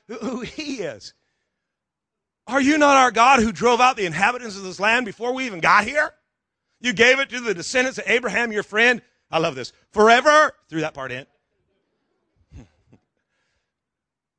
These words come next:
"They dwell in it. They've built you a sanctuary in it.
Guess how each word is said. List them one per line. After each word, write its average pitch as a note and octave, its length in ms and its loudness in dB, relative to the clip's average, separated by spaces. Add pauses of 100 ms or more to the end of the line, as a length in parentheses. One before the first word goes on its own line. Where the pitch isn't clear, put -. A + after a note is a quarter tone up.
(1160)
"They F3 140 -8
dwell F3+ 360 2
in C3 140 -2
it. - 240 -20 (1040)
They've F3 180 -8
built G3+ 200 -6
you G#3 100 -6
a D3+ 60 -6
sanctuary F3+ 760 -6
in F#2 60 -20
it. - 100 -20